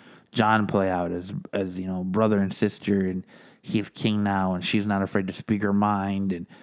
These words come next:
her undermining him and, and constantly questioning him and going back and forth with all that. I'm interested to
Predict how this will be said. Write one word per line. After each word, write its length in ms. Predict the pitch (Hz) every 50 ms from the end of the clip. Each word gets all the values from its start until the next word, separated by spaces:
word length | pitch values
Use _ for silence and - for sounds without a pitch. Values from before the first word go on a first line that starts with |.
| - - - _ _ -
her 280 | - 101 98 98 -
undermining 560 | 101 107 104 104 104 104 104 101 98 98 95
him 340 | 87 85 101 95 95 98 92
and, 220 | 92 90 90 92 -
and 360 | - 104 98 98 95 92 -
constantly 400 | - - 113 104 98 - 104 101
questioning 460 | 95 - - 101 95 - - 98 90
him 240 | - 107 98 101 101
and 160 | 95 87 85 - _ - - - - - - - - - _ _ -
going 240 | - 107 104 101 98
back 240 | 95 95 95 - -
and 120 | 98 90
forth 320 | - - 95 95 92 -
with 140 | - 92 -
all 160 | 101 95 92
that. 320 | 85 87 87 92 90 - _ - - - - - - -
I'm 140 | - 113 131
interested 400 | 127 - 131 117 - - 120 113
to 140 | 110 107